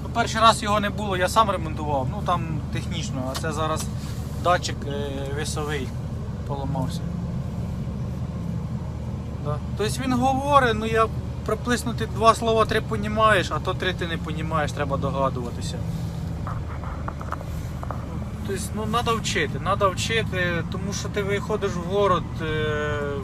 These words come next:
в кожного свій рівень англійської, в кожного свій наголос, свій акцент, і ти цього не понімаєш. Е, тобто, ну, надо вчити хоча б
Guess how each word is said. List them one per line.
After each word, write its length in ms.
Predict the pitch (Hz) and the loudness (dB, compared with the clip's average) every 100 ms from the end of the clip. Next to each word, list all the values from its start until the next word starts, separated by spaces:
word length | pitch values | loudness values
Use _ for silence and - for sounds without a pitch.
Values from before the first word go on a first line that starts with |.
| - - - - - | -6 -6 -6 -6 -6
в 180 | - - | -4 8
кожного 800 | 208 190 185 185 185 180 175 | 8 8 2 0 2 2 0
свій 320 | 165 190 202 190 | -2 -2 0 2
рівень 280 | 190 180 | 2 0
англійської, 760 | 180 180 202 202 - 151 147 143 - - - - | -2 -2 -2 -2 -2 -4 -4 -4 -6 -8 -8 2
в 40 | |
кожного 340 | 190 196 190 185 | 4 6 4 2
свій 220 | 190 185 | 0 -4
наголос, 640 | 175 196 208 175 156 151 | 4 6 6 4 0 -4
свій 160 | 165 185 | -2 0
акцент, 460 | 165 - 202 196 - - - - - - - - - - - | 0 2 4 2 0 -6 -8 -8 -8 -8 -6 -6 -6 -6 -2
і 20 | |
ти 120 | 190 | -2
цього 320 | 180 190 180 | 6 6 6
не 100 | 175 | 2
понімаєш. 720 | 175 185 170 170 156 131 123 | -4 -4 -4 0 0 0 -2
Е, 500 | 123 - - - 123 104 - - - - - - | -6 -6 -6 -6 -6 -6 -6 -6 -6 -6 -6 -6
тобто, 160 | - - - - - - - | -4 -4 -4 -4 -6 -6 -6
ну, 1080 | - - - - - - - - - - 190 | -6 -6 -6 -6 -6 -6 -6 -6 -4 -2 2
надо 200 | 202 202 | 4 4
вчити 380 | 190 - 214 190 | 4 0 0 0
хоча 400 | - 180 | -2 2
б 20 | 185 | 4